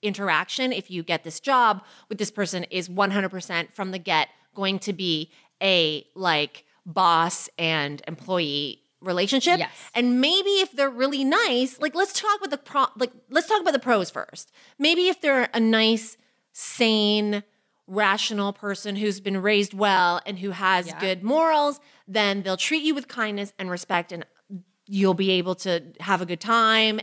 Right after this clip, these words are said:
Speaker 1: and you're gonna travel the world.
Speaker 2: You'll see some crazy shit.
Speaker 1: Yeah.
Speaker 2: You'll, you'll have experiences like nobody's
Speaker 1: You will
Speaker 2: business.
Speaker 1: be the best person to ever have at a dinner party 'cause
Speaker 2: Yeah,
Speaker 1: you will
Speaker 2: real
Speaker 1: have some
Speaker 2: stories.
Speaker 1: stories.
Speaker 2: <laughs>
Speaker 1: You
Speaker 2: Yeah.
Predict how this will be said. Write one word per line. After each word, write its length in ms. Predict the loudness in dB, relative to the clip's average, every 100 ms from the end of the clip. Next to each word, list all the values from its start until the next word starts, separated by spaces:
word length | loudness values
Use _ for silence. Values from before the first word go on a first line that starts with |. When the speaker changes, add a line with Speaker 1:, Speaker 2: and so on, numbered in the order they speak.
| -6
Speaker 1:
and 240 | -6 -6
you're 140 | -8 -8
gonna 160 | -10
travel 360 | -8 -2 -2 -2
the 100 | -4
world. 540 | 0 4 4 4 0 -6 -6
Speaker 2:
You'll 160 | -8
see 320 | -6 -6 -4 -4
some 220 | -6 -10
crazy 380 | -2 -2 -2 -4
shit. 280 | -4 -6 -8 -4
Speaker 1:
Yeah. 480 | 0 2 2 2 0
Speaker 2:
You'll, 80 |
you'll 160 | 0 0
have 240 | 0 -2
experiences 600 | -6 -10 -6 -6 -6 -6 -4
like 200 | -4 -4
nobody's 380 | -4 -2 -2
Speaker 1:
You 200 | 0 2
will 80 | 2 0
Speaker 2:
business. 60 | 0
Speaker 1:
be 200 | 0 0
the 140 | -4
best 480 | -4 -2 -2 -2 -8
person 280 | -10 -10 -10
to 220 | -8 -6
ever 200 | -6 -4
have 280 | 0 0 0
at 100 | -6
a 60 |
dinner 240 | -2 0 0
party 320 | 0 0 0
'cause 80 | -2 0
Speaker 2:
Yeah, 20 |
Speaker 1:
you 120 | 0
will 80 | 0
Speaker 2:
real 80 | 2
Speaker 1:
have 100 | 0
some 100 | 0
Speaker 2:
stories. 260 | 0 0 0
Speaker 1:
stories. 560 | 2 2 4 2 2 0 -4 -10
Speaker 2:
<laughs> 180 | -20 _
Speaker 1:
You 140 | -2
Speaker 2:
Yeah. 0 | 2